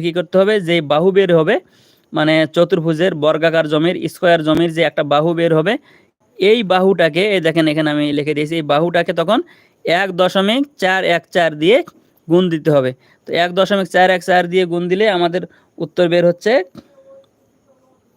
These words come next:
পঁয়ষট্টি দশমিক নিরানব্বই, পঁয়ষট্টি দশমিক নিরানব্বই, ঠিক আছে? এই হিসাবে আমি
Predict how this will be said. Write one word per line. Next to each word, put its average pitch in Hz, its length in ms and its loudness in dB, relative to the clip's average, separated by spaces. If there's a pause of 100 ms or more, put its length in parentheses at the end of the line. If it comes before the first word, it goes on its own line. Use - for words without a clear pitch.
(1500)
পঁয়ষট্টি 175 540 0
দশমিক 190 500 0 (1200)
নিরানব্বই, 170 760 2 (680)
পঁয়ষট্টি 185 400 -2
দশমিক 202 440 0 (120)
নিরানব্বই, 165 580 0
ঠিক 175 120 -2
আছে? 196 200 0 (600)
এই 196 120 4
হিসাবে 202 260 0
আমি 202 140 0